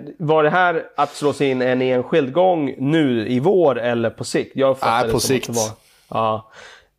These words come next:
Speaker 1: Nej, jag kan inte se att Sheffield United gör det på sikt, utan, eh, de har sin chans, sin gyllene chans nu.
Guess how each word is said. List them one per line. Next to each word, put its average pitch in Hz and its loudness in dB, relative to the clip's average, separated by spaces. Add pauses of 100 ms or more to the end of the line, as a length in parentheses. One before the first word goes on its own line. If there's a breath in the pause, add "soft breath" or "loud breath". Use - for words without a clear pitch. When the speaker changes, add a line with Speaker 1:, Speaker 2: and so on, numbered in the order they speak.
(120)
Speaker 1:
Nej, 127 0
jag 127 0
kan 123 -4
inte 104 -12
se - -4
att 107 -6
Sheffield 110 -4
United 110 -6
gör 107 -2
det 107 -4
på 107 -14
sikt, - -12
utan, 110 -8
eh, 110 -6
de 117 -4
har 113 -2
sin 117 -8
chans, 110 -8
sin 123 0
gyllene 117 0
chans 107 -4
nu. 113 0